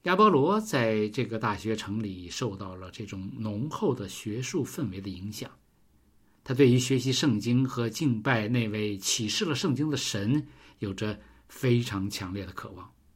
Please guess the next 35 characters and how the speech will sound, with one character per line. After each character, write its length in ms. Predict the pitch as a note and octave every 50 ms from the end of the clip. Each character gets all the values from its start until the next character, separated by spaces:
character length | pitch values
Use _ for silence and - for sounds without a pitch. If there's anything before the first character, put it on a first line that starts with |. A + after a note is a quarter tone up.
| _ _ _ _ _ _ _ _ _ _ _ _ _ _ _ _ _ _ _ - - - - _ _ _ _ _ _ _ _ _ _ _ _ _ _ _ _ _ _ _ _ _ _ _ _ _ _ _ _ _ _ _ _ _ _ _ _
希 220 | - - - D3 -
望 340 | - - C#3 C3 B2+ B2 A#2
我 100 | A#2 A#2
们 340 | A#2+ B2 B2+ C3 C3 C3+ C3+
今 220 | C3+ - G3 G3+
天 120 | F#3+ F3 E3+
的 80 | D#3
教 180 | B2+ D3+ C#3 A#2
会 140 | A#2 B2+ B2
当 180 | B2 A#2+ B2
中 280 | B2 B2+ B2+ C3+ C3+ -
也 240 | D3 B2 B2 F#3 G3+
有 160 | G3+ D3 A2+
一 160 | G#2+ A2 A#2+
大 180 | B2 A2+ G2+ G2
批 400 | - - - - A2+ A2+ A2+ B2
最 440 | - - - F#3 E3 C3+ A#2+ G#2+ G#2
能 320 | G2+ G2+ G2 G2 G#2 A2
讲 280 | G#2+ - G2+ F2+ G2+ G#2+
解 200 | G#2+ G#2 F#2+ -
圣 220 | - - G#2+ F#2 E2+
经 140 | F#2 F2+
的 100 | F2 E2+ F2
人。 160 | G2 A2+ B2+ - _ _ _ _ _ _ _ _ _ _ _ _ _ _ _ _ _ _ _ _ _ _ _ _ _ _ _ _ _ _ _ _ _ _
遗 120 | B2+ B2+
憾 160 | B2+ D3 C#3
的 60 | A#2 G#2+
是， 300 | - - A2+ G2 F#2+ - - _ _ _ _ _ _ _ _ _ _ _
现 180 | - - D3+ C3+
在 120 | C3+ C3
有 80 | A#2+ A2+
很 200 | - G#2 G2 F#2
多 140 | A2+ B2 C3
教 320 | - - D3 A#2+ G2+ F#2
会 260 | F2+ - - A2 G2+